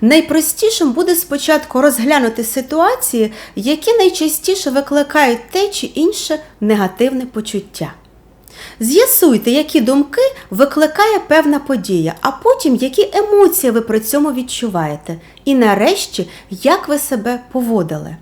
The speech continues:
Як правило, події самі собою емоції не викликають. Натомість емоції викликаються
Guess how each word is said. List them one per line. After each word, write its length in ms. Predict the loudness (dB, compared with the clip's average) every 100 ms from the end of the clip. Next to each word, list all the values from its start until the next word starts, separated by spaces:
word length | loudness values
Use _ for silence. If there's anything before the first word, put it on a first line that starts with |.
| -20 -20 -16 -6
Як 280 | 2 2 0
правило, 500 | 0 2 2 2 0
події 520 | -2 -4 -2 0 0
самі 340 | -2 0 0
собою 480 | 0 -2 -4 -2 -4 -4
емоції 680 | -4 -2 -2 -4 -6 -6 -4
не 160 | -4
викликають. 840 | -2 -2 -2 -2 -2 -2 -4 -10 -16 -20 -10 0
Натомість 640 | 2 4 4 2 0 -2
емоції 520 | 0 4 4 2 0 0
викликаються 760 | 0 0 0 2 0 0 -6